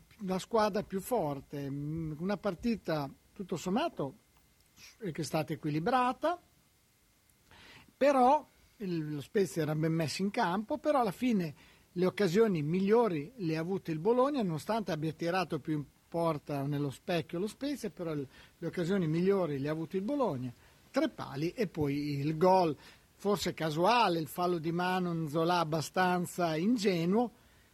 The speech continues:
però comunque alla fine il Bologna ha fatto quello che doveva fare. Mi, mi ha ricordato quelle partite del passato quando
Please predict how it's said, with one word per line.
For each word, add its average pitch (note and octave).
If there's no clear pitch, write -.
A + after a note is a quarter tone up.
però E3
comunque F3
alla E3+
fine D3
il D3+
Bologna C#3
ha G3
fatto A#3+
quello A3
che G3+
doveva F#3
fare. C#3+
Mi, E3+
mi G3+
ha C4
ricordato B3
quelle F3+
partite F#3
del D#3
passato F#3+
quando E3